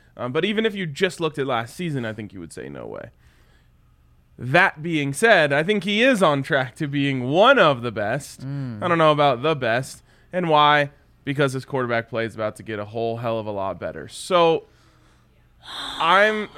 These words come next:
Speaker 1: I, I don't know. Where are you at on this?
Speaker 2: Well,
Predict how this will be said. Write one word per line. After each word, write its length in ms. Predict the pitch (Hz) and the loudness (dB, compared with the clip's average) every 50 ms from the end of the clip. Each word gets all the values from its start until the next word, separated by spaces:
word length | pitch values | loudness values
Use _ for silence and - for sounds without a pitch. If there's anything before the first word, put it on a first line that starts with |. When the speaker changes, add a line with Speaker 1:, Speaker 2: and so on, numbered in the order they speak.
| 123 - _ | -20 -16 _
Speaker 1:
I, 400 | - 123 151 165 165 151 165 165 | -8 -2 2 2 4 4 4 4
I 40 | 160 | 4
don't 80 | 160 147 | 2 2
know. 100 | 131 127 | 0 2
Where 180 | 135 165 180 175 | 4 4 6 6
are 40 | |
you 180 | 170 160 156 147 | 6 4 2 2
at 180 | 127 113 110 101 | 2 2 0 -2
on 140 | 92 87 | -4 -6
this? 260 | 80 76 107 117 - 127 | -8 -12 -12 -12 -8 0
Speaker 2:
Well, 340 | 156 190 202 220 254 247 | 4 6 6 6 6 4